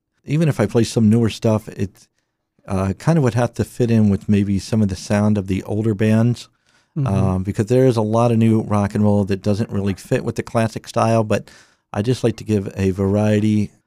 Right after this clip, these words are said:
Speaker 1: 'Cause growing up, you know, I guess, uh, back in the seventies and eighties and stuff, you know, you know, years ago, it seems like radio stations used to have variety, more variety, but nowadays everybody's just sticking with two or three decades.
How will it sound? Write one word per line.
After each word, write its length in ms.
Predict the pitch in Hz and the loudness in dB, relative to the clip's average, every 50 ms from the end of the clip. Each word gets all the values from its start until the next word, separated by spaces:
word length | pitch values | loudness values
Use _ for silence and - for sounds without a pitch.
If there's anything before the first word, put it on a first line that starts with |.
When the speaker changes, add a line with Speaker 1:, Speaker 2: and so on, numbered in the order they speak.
| _ _ | _ _
Speaker 1:
'Cause 140 | - 135 117 | -4 -4 -4
growing 400 | 117 - 165 202 220 226 185 135 | 0 0 2 2 4 4 4 4
up, 280 | 123 127 131 123 - - - - | 6 4 4 2 0 -4 -4 0
you 100 | 120 113 | 2 2
know, 100 | 107 104 | 4 2
I 100 | 101 95 | 2 0
guess, 380 | 104 110 107 - - - - | 0 -2 -2 -4 -6 -12 -10
uh, 300 | - - 95 92 90 90 | -6 -4 -2 -2 -2 -4
back 400 | 90 90 104 107 101 107 - - | -4 -4 -4 -4 -4 -4 -2 -2
in 120 | 104 98 98 | 0 0 2
the 200 | 95 90 85 - _ _ _ _ _ _ _ | 0 0 -2 -6 _ _ _ _ _ _ _
seventies 560 | _ _ - - 101 101 104 104 104 101 95 90 | _ _ -6 -4 -2 -2 0 0 0 0 0 -2
and 180 | 90 90 - - | -2 -4 -4 -6
eighties 360 | 101 95 98 101 98 95 80 | -6 -6 -4 -4 -4 -4 -4
and 120 | 92 87 - | -6 -8 -10
stuff, 420 | - - 92 92 90 - - - | -8 -8 -6 -6 -8 -8 -12 -16
you 60 | 92 | -14
know, 260 | 90 87 85 85 87 - _ _ _ - | -12 -12 -12 -14 -16 -20 _ _ _ -20
you 280 | 170 180 180 165 156 | -12 -8 -4 -2 0
know, 120 | 143 135 123 | 2 0 0
years 360 | 104 107 123 147 180 196 151 | 0 2 4 4 4 4 2
ago, 260 | 139 - 123 120 117 | 2 2 4 4 4
it 80 | 110 - | 2 0
seems 300 | - - 139 135 123 - | -2 -2 0 0 0 2
like 260 | 117 107 95 - - - | 0 -2 -2 -4 -12 -10
radio 280 | - 101 104 107 107 104 | -4 -2 0 0 0 0
stations 440 | - - 107 101 - 107 95 - - | -2 -2 -4 -2 -2 -2 -4 -2 -4
used 200 | 110 107 - - | -6 -6 -6 -8
to 60 | 95 | -8
have 200 | 85 104 95 90 | -6 -6 -6 -4
variety, 640 | 98 95 95 104 104 104 107 101 95 92 87 85 - _ _ _ _ _ - | -4 -2 -2 0 0 0 0 -2 -2 -4 -6 -10 -14 _ _ _ _ _ 2
more 180 | 120 151 165 | 2 4 4
variety, 460 | 139 117 98 95 92 92 92 95 95 | 2 2 0 -2 -2 -4 -6 -8 -8
but 340 | 92 - 123 117 120 - - _ _ _ _ - - _ _ _ - | -4 0 0 0 0 0 -6 _ _ _ _ -20 -20 _ _ _ 0
nowadays 500 | 117 117 120 123 120 123 120 117 113 110 | 2 4 4 4 4 4 4 4 4 2
everybody's 500 | 117 113 113 113 107 - 110 110 104 - | 2 2 2 0 0 0 0 0 0 0
just 180 | - 110 - | -2 -6 -8
sticking 280 | - - 123 - 113 101 | -6 -6 -4 -2 0 0
with 120 | 101 95 | 0 0
two 200 | - - - 113 | -2 -2 -2 0
or 80 | 107 98 | 0 0
three 220 | - - 107 104 | 0 -2 -2 -2
decades. 580 | 95 98 120 117 - 92 92 101 - - _ - | 0 0 -2 -2 -2 -4 -6 -6 -8 -14 _ -20